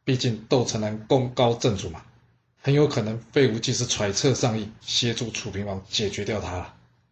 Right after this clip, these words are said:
所以这楚平王才会宠幸他嘛。反正不管怎么说，这熊建就是把这笔账算到这费无忌的头上，那会发生什么事吗？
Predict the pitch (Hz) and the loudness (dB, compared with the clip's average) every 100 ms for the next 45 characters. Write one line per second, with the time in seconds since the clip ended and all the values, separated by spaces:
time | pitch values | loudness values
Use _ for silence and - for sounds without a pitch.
0 | _ - - 127 113 127 - 104 107 95 | _ -12 -4 -2 0 -2 -2 -4 -6 -8
1 | - - 107 104 117 92 98 90 90 87 | -10 -4 0 2 0 -2 -4 -4 -6 -8
2 | - _ _ _ _ _ _ _ - 123 | -16 _ _ _ _ _ _ _ -2 0
3 | 104 135 - 139 127 110 110 127 120 - | 2 0 2 2 2 2 0 0 0 -2
4 | - _ - - 127 120 120 92 - - | -14 _ -4 0 0 0 -2 -4 -6 0
5 | 127 135 101 123 98 110 104 92 - - | 2 2 2 0 -2 0 -2 -2 -12 -2
6 | 165 113 110 113 151 101 98 - 107 - | 0 2 -2 -2 0 0 -2 -4 -4 -4
7 | 92 107 80 - _ _ _ _ _ - | -2 -2 -4 -14 _ _ _ _ _ -4
8 | 127 107 - - _ - 113 - 117 123 | 2 2 0 -14 _ -4 -2 2 4 4
9 | 117 104 107 - 107 | 0 0 -2 -2 -4